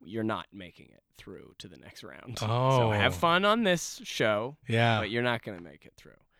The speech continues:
Speaker 1: And
Speaker 2: Huh.
Speaker 1: so for me, I wanted to just try to open myself up to that market.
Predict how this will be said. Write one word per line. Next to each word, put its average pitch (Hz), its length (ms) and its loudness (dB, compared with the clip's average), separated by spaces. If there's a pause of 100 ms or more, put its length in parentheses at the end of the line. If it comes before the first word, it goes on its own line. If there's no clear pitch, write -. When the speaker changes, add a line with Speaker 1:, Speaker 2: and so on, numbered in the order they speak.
(420)
Speaker 1:
And 117 180 -2
Speaker 2:
Huh. 151 140 -4
Speaker 1:
so 120 460 2 (600)
for 156 120 -6
me, 214 240 4
I 170 100 4
wanted 156 380 -2 (120)
to 131 540 -2 (240)
just - 240 -4
try 208 160 2
to 147 140 2
open 139 280 2
myself 120 540 -4
up 110 220 -10
to 104 120 -14
that 92 220 -12
market. 95 520 -18